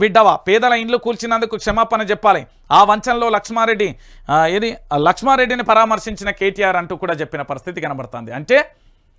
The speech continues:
పూర్తి స్థాయిలో కాంగ్రెస్ ప్రభుత్వం ఏం చేస్తున్నదంటే వాళ్ళకి ఇష్టం వచ్చినట్టుగా, ఇష్టం వచ్చినట్టుగా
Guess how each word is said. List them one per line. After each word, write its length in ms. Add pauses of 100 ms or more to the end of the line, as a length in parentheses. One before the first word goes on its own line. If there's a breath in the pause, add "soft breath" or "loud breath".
(380)
పూర్తి 360
స్థాయిలో 400 (180)
కాంగ్రెస్ 460
ప్రభుత్వం 340
ఏం 180
చేస్తున్నదంటే 580
వాళ్ళకి 320
ఇష్టం 340
వచ్చినట్టుగా, 580 (1120)
ఇష్టం 340
వచ్చినట్టుగా 440